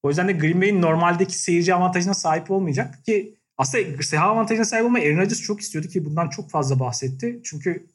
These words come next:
şu zamana kadar oynadığı bütün konferans finallerini deplasmanda oynamıştı. İlk kez kendi sahasında bir konferans finali oynama şansına sahip. Çünkü daha öncesinde saha avantajına sahip olduğunda bu sefer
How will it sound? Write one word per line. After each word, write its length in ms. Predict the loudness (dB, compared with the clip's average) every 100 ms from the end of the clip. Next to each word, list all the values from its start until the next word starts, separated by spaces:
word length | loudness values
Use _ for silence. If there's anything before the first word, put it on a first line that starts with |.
| _
şu 160 | -8 -2
zamana 240 | -2 0
kadar 80 | 0
oynadığı 260 | 0 0 0
bütün 200 | -2 -2
konferans 520 | -2 0 0 -2 -2
finallerini 460 | 0 2 2 2
deplasmanda 540 | 2 2 0 0 -2 0
oynamıştı. 480 | 2 2 2 -2 -4 _ _ _ _ -4
İlk 160 | -2
kez 460 | 0 0 -2 -8 -14 _ _ _
kendi 260 | -2 0 0
sahasında 380 | 0 0 0
bir 60 | 0
konferans 440 | 0 2 2 2
finali 180 | 2 2
oynama 280 | 4 4 2
şansına 340 | 2 0 0
sahip. 240 | -2 -2 -4
Çünkü 180 | -6 0
daha 160 | 2
öncesinde 340 | 2 0 0 -2
saha 180 | 0 0
avantajına 400 | 0 0 0 0
sahip 280 | 0 -2
olduğunda 160 | -2 -2
bu 40 |
sefer 300 | -4 -4 -4